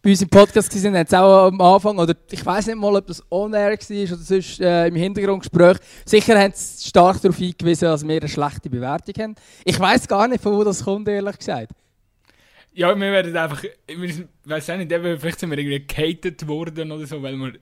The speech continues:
Speaker 2: ähm, ab und zu auch noch ein bisschen Memes machen. Keine Ahnung.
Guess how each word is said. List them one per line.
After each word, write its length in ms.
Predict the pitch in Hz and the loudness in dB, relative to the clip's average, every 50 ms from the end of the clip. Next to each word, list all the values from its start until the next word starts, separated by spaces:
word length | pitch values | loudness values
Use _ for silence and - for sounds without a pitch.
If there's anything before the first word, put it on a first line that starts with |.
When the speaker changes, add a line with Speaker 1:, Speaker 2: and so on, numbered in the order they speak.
| _ _ - | _ _ -12
Speaker 2:
ähm, 320 | 131 127 127 123 123 - | -10 -8 -8 -8 -8 -8
ab 220 | - 131 - - - | -10 -12 -12 -12 -16
und 100 | 117 - | -12 -8
zu 100 | 147 139 | -6 -6
auch 60 | 131 | -6
noch 160 | 127 - - | -6 -8 -8
ein 120 | 139 135 - | -8 -10 -10
bisschen 180 | - 123 123 | -8 -8 -6
Memes 420 | 127 131 135 156 175 185 170 - - | -4 -4 -4 -2 -4 -4 -4 -6 -6
machen. 320 | 143 139 143 139 160 147 143 - _ - - - - - - - _ _ _ _ _ _ _ | -6 -6 -6 -8 -10 -12 -14 -16 _ -20 -20 -20 -20 -20 -20 -20 _ _ _ _ _ _ _
Keine 400 | - - - - 175 180 175 - | -16 -14 -12 -10 -10 -10 -10 -12
Ahnung. 400 | - - 156 190 214 214 170 107 | -12 -14 -10 -8 -6 -6 -6 -6